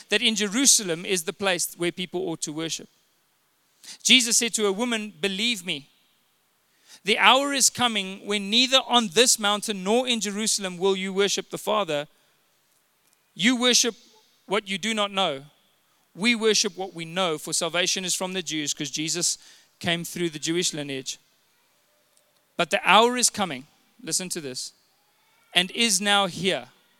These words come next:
when the true worshippers will worship the Father in spirit and in truth.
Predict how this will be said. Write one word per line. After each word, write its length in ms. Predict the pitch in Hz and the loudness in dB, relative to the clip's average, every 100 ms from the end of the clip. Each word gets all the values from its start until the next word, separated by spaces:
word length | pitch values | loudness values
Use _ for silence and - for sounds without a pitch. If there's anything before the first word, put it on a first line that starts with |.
| _ _ _ _ _ _ _ _ _ _ - | _ _ _ _ _ _ _ _ _ _ -2
when 160 | 185 | 0
the 80 | 202 | 0
true 340 | - - 269 254 | 2 2 2 2
worshippers 840 | 220 190 208 - 156 151 - - _ _ | 2 2 -2 -4 -6 -4 -6 -8 _ _
will 140 | 165 175 | -4 -4
worship 480 | 156 202 208 240 - | 4 4 6 2 -4
the 80 | |
Father 540 | 202 - 156 147 147 147 - - | -6 -2 -2 -2 -4 -6 -12 -12
in 140 | 175 175 | -8 0
spirit 420 | - - 190 190 | 2 2 0 0
and 160 | 175 170 | -4 -6
in 120 | 165 | -6
truth. 420 | - 143 127 - | -8 -10 -16 -20